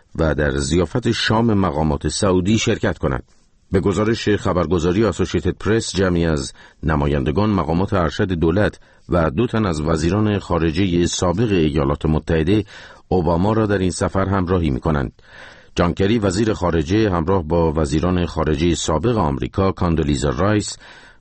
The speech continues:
و جیمز بیکر، در ریاض کنار رئیس جمهوری آمریکا خواهند بود.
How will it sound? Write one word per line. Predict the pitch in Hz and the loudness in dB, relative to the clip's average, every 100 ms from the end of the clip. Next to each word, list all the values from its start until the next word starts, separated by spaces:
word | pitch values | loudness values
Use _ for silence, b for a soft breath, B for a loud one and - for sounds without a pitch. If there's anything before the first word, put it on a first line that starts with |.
| - | -2
و | 82 | -2
جیمز | 67 127 127 104 | 0 0 0 0
بیکر، | 107 90 104 110 110 - 78 | 0 0 0 0 0 -4 -2
در | 90 82 | 0 2
ریاض | 87 98 120 - | 2 2 0 -2
کنار | 101 95 104 | -2 0 0
رئیس | 107 95 80 | 0 0 0
جمهوری | 104 92 92 78 92 | 0 2 0 0 2
آمریکا | 98 80 76 78 78 | 2 0 0 -2 -2
خواهند | 78 73 71 | 0 0 0
بود. | 67 - | -2 -4